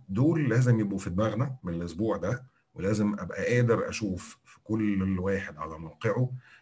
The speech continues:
لازم أبقى قادر بالفعل أحط الموضوع وأتحرك عليه، إن هو ما بين، آه، value added، non value added، والباقي كله waste، فلازم أ-، أ-، أظبطه. ما بين إن أنا،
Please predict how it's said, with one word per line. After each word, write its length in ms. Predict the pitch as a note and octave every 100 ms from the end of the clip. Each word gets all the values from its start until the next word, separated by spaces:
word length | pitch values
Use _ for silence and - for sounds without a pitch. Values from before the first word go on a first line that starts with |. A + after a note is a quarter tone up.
| _ -
لازم 600 | G2 G2+ G2+ G2 F#2+ G2
أبقى 280 | F#2 - - G2+
قادر 240 | F#2+ F#2+
بالفعل 480 | E2+ D#2+ F#2+ F2+ -
أحط 460 | - - A#2 -
الموضوع 640 | F2 E2 D#2 E2 E2 F#2 E2+
وأتحرك 540 | E2 - F#2+ F2 F2+
عليه، 320 | - F#2+ A#2 A#2 - - -
إن 60 | E2
هو 280 | G2 G2
ما 100 | F#2
بين، 380 | E2 G#2+ A2 G#2 G2+ _ _ _ E2
آه، 840 | D#2+ D#2+ D#2+ D#2+ D#2 D#2+ D#2+ D2 - - _ - _ _ _ _ _ _ -
value 220 | A2+ A#2+
added، 300 | G2 G#2 A#2+ A2
non 200 | G2+ F#2+
value 260 | G2 F#2 -
added، 280 | F#2 F2+ E2
والباقي 360 | E2+ E2 D2+ F#2
كله 400 | F#2+ F#2+ D#2+ E2
waste، 260 | G#2+ -
فلازم 440 | - E2 F#2 F#2 E2
أ-، 40 |
أ-، 580 | D#2+ D#2+ - - - -
أظبطه. 540 | - - G2+ - C3+ - - - _
ما 80 | F2
بين 480 | G#2 A#2 A2 G#2 G#2
إن 160 | F2+ F2+
أنا، 400 | F#2+ G2 F#2+